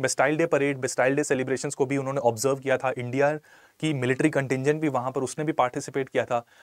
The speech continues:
अगर मान लो सवाल आ गया, "Discuss the relations between India and France," ठीक है, तो क्या इतनी सी लाइन लिख देना कि "India, the cordial relations between India and France can be traced back to as far as eighteenth century,"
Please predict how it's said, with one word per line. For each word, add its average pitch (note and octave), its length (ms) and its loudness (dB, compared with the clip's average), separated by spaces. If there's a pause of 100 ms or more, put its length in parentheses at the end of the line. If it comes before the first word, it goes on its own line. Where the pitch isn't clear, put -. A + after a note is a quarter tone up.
(180)
अगर F3 240 4
मान D3+ 240 2
लो E3 80 0
सवाल A#2+ 420 2
आ A#2+ 100 2
गया, A#2+ 280 -2 (1040)
"Discuss A#2+ 340 0
the C#3 180 2
relations A2+ 440 -4
between B2+ 260 -4
India A#2 340 -2
and B2 120 -10
France," G2+ 360 -6 (340)
ठीक C#3+ 100 -2
है, E3+ 60 6
तो E3+ 100 0
क्या F3+ 200 4
इतनी E3 300 0
सी F3+ 140 -4
लाइन C#3 200 0
लिख A#2 140 -2
देना B2 280 -4
कि C#3+ 100 -6
"India, C3+ 500 0 (220)
the C3 140 4 (260)
cordial C3+ 360 4
relations A#2+ 360 -2
between B2+ 280 -4
India B2+ 260 -2
and - 120 -8
France G#2+ 240 -4 (340)
can C3 180 6
be D3 140 0
traced B2 240 2
back A2+ 180 0 (100)
to A2+ 240 2
as - 160 -8
far A2 140 0 (120)
as E3+ 60 2 (1300)
eighteenth C#3 360 -2
century," A2+ 280 -6